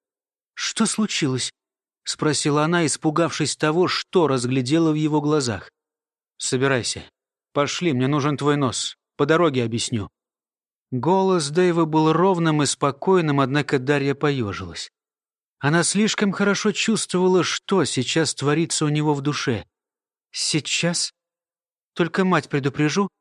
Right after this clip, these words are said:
Мы далеко?» «До места нашей засады примерно».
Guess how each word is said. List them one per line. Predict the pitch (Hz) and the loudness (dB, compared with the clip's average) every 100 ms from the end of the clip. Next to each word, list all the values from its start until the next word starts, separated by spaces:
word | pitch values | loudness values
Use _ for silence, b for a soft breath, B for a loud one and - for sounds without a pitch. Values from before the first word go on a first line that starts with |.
| _ | _
Мы | 151 | 0
далеко?» | 160 170 180 262 240 _ _ _ _ | 2 2 2 0 -2 _ _ _ _
«До | 123 131 | -2 0
места | 147 156 135 151 | 2 2 0 0
нашей | 147 135 147 | 0 0 0
засады | 131 147 - 117 101 | 2 0 0 -2 -2
примерно». | 131 131 113 90 85 | -2 -2 -2 -6 -12